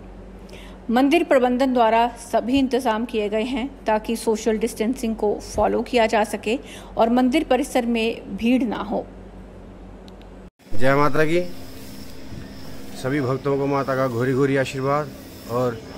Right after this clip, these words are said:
Speaker 2: सबको बधाई। जैसा कि आप जानते हैं, माँ बाबे वाली के दरबार से आज जो है आप लोगों को माता के दर्शन करने के लिए आज्ञा प्राप्त हो गई है।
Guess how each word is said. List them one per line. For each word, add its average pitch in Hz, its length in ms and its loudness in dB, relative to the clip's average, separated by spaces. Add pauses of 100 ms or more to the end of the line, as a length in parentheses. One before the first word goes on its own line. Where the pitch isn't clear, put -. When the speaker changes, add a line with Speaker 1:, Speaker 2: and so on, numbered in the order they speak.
(280)
Speaker 2:
सबको 127 260 -2
बधाई। 123 460 0 (260)
जैसा 113 280 -4
कि 120 120 -4
आप 123 120 0
जानते 117 400 -2
हैं, 127 80 0
माँ 127 200 2
बाबे 123 240 0
वाली 123 200 -2
के 127 80 -6
दरबार 117 400 -2
से 127 140 -8
आज 113 240 -4 (580)
जो 113 140 -2
है 120 160 -2
आप 117 200 -2
लोगों 117 260 -2
को 117 120 -4
माता 117 300 -4
के 117 100 -2
दर्शन 117 320 -4
करने 113 300 -4
के 110 140 -6
लिए 110 140 -4
आज्ञा 110 260 -2
प्राप्त 107 340 -4
हो 110 140 -4
गई 123 180 -2
है। 135 180 -4